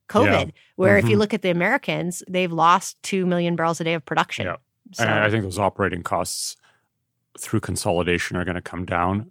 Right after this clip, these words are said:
Speaker 2: I think through efficiency gains, because of the realization that the industry has to withstand more of these types of shocks potentially in the future. So the operating costs are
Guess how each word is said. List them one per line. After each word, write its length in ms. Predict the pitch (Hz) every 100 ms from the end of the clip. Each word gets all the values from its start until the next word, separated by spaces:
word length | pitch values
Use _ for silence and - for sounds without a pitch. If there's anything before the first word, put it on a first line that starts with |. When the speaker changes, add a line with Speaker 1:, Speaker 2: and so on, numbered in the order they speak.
| _
Speaker 2:
I 80 | 87
think 200 | 92 90
through 180 | - 85
efficiency 520 | - 95 98 - 98
gains, 500 | 95 90 95 92 - _ _ _ _ -
because 260 | 107 98
of 80 | 87
the 80 | 90
realization 880 | 92 92 87 87 92 92 - 101 107
that 480 | 90 90 90 - - _ _ _
the 380 | 208 113 95 87
industry 440 | 87 90 - 107
has 260 | 85 90 -
to 100 | 107
withstand 720 | 80 90 - - 87 87 90
more 240 | 92 98 113
of 100 | 85
these 180 | 90 - _ _
types 240 | - 104
of 80 | -
shocks 320 | - 92 -
potentially 540 | - - 95 95 - 98
in 100 | 92
the 80 | 95
future. 380 | 143 139 214 - _ _ _ _
So 380 | - 123 104 - _ _ _ _
the 140 | 117 117
operating 480 | 120 123 120 110 101
costs 600 | 110 107 - - - 143
are 640 | - 110 101 101 95 101